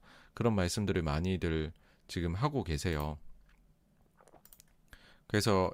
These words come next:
일단은 지금 코인에 대해서 차트를 한번 보여드리게 되면은 지금 이제 요렇게 나오고 있죠. 이게 데일리 차트로 해가지고 오십 일선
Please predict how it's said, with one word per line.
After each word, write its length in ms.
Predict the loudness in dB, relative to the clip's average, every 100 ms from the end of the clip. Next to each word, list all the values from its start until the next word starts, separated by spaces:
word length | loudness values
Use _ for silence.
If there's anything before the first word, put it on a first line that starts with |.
| 0
일단은 360 | 4 4 6
지금 140 | 2 0
코인에 340 | 2 4 4
대해서 240 | 4 4
차트를 480 | 0 -2 -2 2 2
한번 400 | 2 0 0 -2 -6 -18 -20 _ -4
보여드리게 480 | 0 2 2 2 0
되면은 380 | 0 -2 -2
지금 300 | -2 -4 -2
이제 360 | -4 -4 -4 -6 -10 -20 -20 -20 -20 _ 2
요렇게 240 | 2 4
나오고 340 | 2 0 0 -4
있죠. 220 | -4 -8
이게 200 | -6 -4
데일리 400 | 4 4 4 0
차트로 400 | -2 -4 -2 -2
해가지고 640 | 0 -2 -4 2 4 2 -2 -18 -10 2
오십 300 | 4 4 4
일선 360 | 2 0 -4